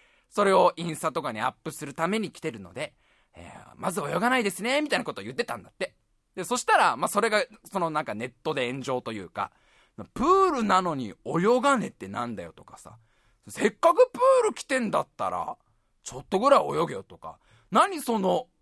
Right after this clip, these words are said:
水に顔つけないって」って。「もう何のためにじゃあプール来てんの？」みたいので、結構その、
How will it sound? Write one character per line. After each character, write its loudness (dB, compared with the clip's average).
水 -2
に -2
顔 2
つ -10
け 2
な -4
い -10
っ -14
て」 -20
っ -20
て。 -20
「も -6
う -2
何 8
の 0
た 4
め -4
に -6
じ -2
ゃ 8
あ 0
プ -8
ー 2
ル -4
来 -12
て -2
ん -10
の？」 -4
み -10
た -6
い -8
の -6
で、 -2
結 -6
構 2
そ -8
の、 -8